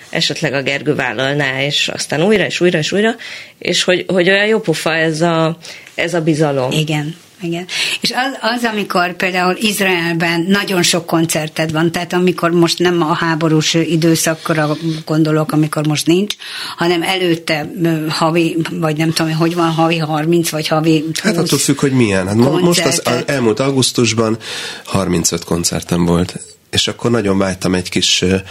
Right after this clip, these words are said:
Speaker 3: ö, nyugira, és ezt nem így képzeltem el pontosan, de
Speaker 2: Igen.
Speaker 3: mint ahogy lehet.
Speaker 2: Nem ilyen hosszú.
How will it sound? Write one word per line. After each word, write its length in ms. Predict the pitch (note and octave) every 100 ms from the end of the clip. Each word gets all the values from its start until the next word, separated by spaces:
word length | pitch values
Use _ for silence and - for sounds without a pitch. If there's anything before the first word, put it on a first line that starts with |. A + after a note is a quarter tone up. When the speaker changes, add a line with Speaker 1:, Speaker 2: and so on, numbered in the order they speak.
| - - - - -
Speaker 3:
ö, 420 | - F2 F2 F2 E2+ - - - - - B2
nyugira, 460 | G#2+ A2+ A#2 A2 G#2+
és 240 | G#2 - -
ezt 180 | G2
nem 160 | A2 G2
így 140 | F2+
képzeltem 520 | - E2+ F#2 - - F2+
el 80 | F2
pontosan, 560 | G#2 F#2+ B2+ - B2
de 200 | A2+ G2+ - - -
Speaker 2:
Igen. 280 | D#3+ D#3 D3+
Speaker 3:
mint 200 | - F#2
ahogy 180 | F2
lehet. 240 | F2+ A#2+ E3+
Speaker 2:
Nem 140 | D#3
ilyen 180 | D3+ D3+
hosszú. 420 | D3+ D3 - D#3+